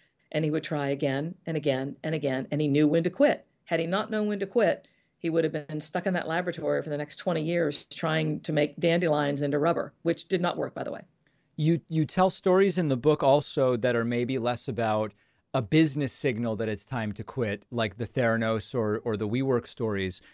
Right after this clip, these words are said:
Speaker 2: But you talk about gymnast Simone Biles, who famously quit the Tokyo Olympics,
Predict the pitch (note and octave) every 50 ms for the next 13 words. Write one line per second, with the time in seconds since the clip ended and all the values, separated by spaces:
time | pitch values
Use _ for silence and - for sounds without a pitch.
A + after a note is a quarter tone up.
0 | - _ _ _ - - D#3+ E3 D3 - E3+ D#3+ D#3+ E3+ D3+ C3 D3+ C#3+ C3+ C#3
1 | C#3 - _ - A2 G2+ C#3+ C#3+ C#3 C#3 C#3 C3+ - - - D#3 C3+ B2+ B2 B2
2 | A#2+ A2+ B2 A#2 A#2 B2 B2 G#2+ F#2+ F#2+ - - - B2+ - - C#3 B2+ B2 B2
3 | B2 A2+ - - C3 - - - D3 C3+ C3 - - A#2+ A#2+ - - F3 G3+ G#3
4 | - G3+ E3 C#3 B2 A#2+ A2+ A2 G#2+ G#2 G2 A#2 A2 G#2+ - - -